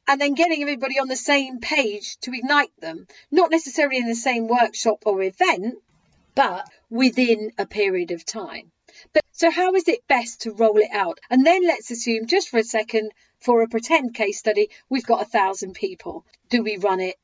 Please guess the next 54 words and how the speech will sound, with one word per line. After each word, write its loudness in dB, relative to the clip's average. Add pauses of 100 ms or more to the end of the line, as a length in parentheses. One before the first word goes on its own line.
(360)
on -4
a -2
Zoom? 0
Do -2
we -2
run -6
it -10
on -8
a -6
Teams? -2
Do -10
we -2
run 0
it -6
as -6
a 0
webinar? -2 (280)
How 4
are 4
we -4
gonna 0
run -4
this -12
thing? -6
Because -4
remember, -2 (160)
it's -10
meant 2
to -10
be 0
experiential. -8 (160)
So 0
do -4
we -4
put -2
everybody 0
in -4
a -4
webinar 0 (340)
together, -4 (180)
or 2
do -2
we 2
run 0
it -4
in -6
experiential -4
workshops -6
of, -12
like, -6
twenty-five -8
to -10
thirty-five -6
participants -4